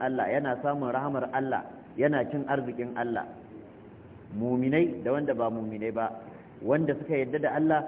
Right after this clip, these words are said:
da ma wanda ba su yarda da cewa akwai Allah ba. An gane ko? Wanda kalmar Ar-Rahman kamar yadda na faɗa,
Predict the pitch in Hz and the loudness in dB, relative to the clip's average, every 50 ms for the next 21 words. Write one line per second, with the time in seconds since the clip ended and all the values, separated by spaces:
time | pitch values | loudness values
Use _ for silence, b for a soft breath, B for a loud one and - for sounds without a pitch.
0 | - - - 104 117 127 143 151 151 151 143 127 123 117 123 131 127 127 147 135 | -4 -6 -2 0 0 2 2 0 0 0 0 -2 -4 -4 -2 -2 -2 -2 -2 -4
1 | 135 117 - - 135 127 117 113 117 127 120 104 120 120 113 101 87 82 85 73 | -4 -4 -2 -2 0 0 0 -2 0 -2 0 0 0 0 0 -2 -2 -4 -6 -10
2 | - - - - - - - - - 101 127 127 139 139 135 127 104 - - 135 | -10 -14 -18 -20 -20 -20 -20 -14 -10 -6 0 2 2 2 2 0 -2 -4 -4 -4
3 | 170 - - - - - - - - - - - - - - - - 95 123 147 | -4 -6 -10 -16 -18 -18 -18 -16 -14 -14 -14 -14 -16 -18 -18 -10 -2 2 2 2
4 | 147 135 - - 151 156 160 147 131 - 123 131 127 127 127 135 143 156 147 - | 2 2 0 0 0 0 0 0 0 0 -2 0 0 0 -2 -2 -2 -2 -4 -2
5 | 143 131 143 147 147 135 131 143 139 135 127 - 135 | -2 0 2 2 0 0 -2 -4 -2 -2 -2 0 0